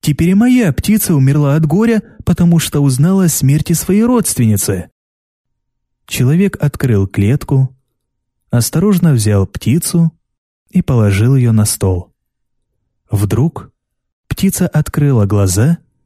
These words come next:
и вылетела в окно. "Ах, глупый человек",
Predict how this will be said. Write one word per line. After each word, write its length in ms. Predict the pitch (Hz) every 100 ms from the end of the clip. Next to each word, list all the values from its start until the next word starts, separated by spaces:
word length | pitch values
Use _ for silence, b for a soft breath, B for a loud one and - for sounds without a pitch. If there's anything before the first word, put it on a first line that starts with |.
| _ _ _ _
и 160 | 247 185
вылетела 560 | 117 113 107 113 110
в 60 | 104
окно. 480 | 101 107 90 82 _ _ _ _ _ _ _ _ _ _ _ -
"Ах, 480 | 170 143 - - - -
глупый 500 | 160 233 262 208 190
человек", 720 | - 156 131 104 98 - -